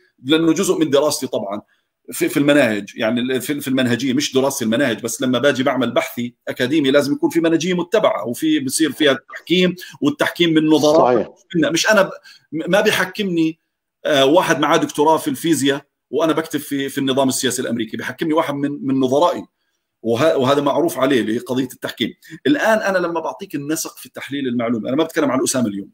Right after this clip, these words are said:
Speaker 1: بتكلم عن المدرسة اللي بتقول إنه مش، مش مؤامرة.
Speaker 2: دكتور،
Speaker 1: لا.
Speaker 2: بس هاي ال-، هذه، هذه المعلومة مش كل واحد بيقدر يسويها. يعني للأسف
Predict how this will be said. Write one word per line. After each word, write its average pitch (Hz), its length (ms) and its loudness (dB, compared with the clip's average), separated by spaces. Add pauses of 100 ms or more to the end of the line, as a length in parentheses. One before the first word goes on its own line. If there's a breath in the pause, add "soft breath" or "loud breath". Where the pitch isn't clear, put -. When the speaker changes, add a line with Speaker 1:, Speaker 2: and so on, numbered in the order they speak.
(120)
Speaker 1:
بتكلم 156 260 2
عن 143 120 4
المدرسة 143 440 2
اللي 117 140 -4
بتقول 123 280 -4
إنه 156 120 -6
مش، - 220 -6 (100)
مش - 180 -10
مؤامرة. 127 380 -4 (500 soft breath)
Speaker 2:
دكتور، 254 260 6
Speaker 1:
لا. 254 80 6
Speaker 2:
بس 214 220 2
هاي 262 140 8
ال-، 233 140 0
هذه، 226 380 4 (1400)
هذه 247 220 8
المعلومة 233 480 6
مش 196 200 2
كل 262 200 6
واحد 233 380 8
بيقدر 185 280 6
يسويها. 175 460 6
يعني 156 260 8
للأسف 214 500 4